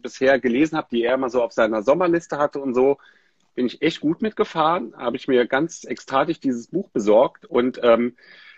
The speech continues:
nachdem ich mehrere Kritiken gelesen habe, so wie du jetzt, also die so getickt haben wie du, habe ich es bisher noch nicht angefasst und es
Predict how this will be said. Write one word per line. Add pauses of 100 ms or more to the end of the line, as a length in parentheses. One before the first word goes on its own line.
(120)
nachdem
ich
mehrere
Kritiken
gelesen
habe,
so
wie
du
jetzt,
also
die
so
getickt
haben
wie
du,
habe
ich
es
bisher
noch
nicht
angefasst
und
es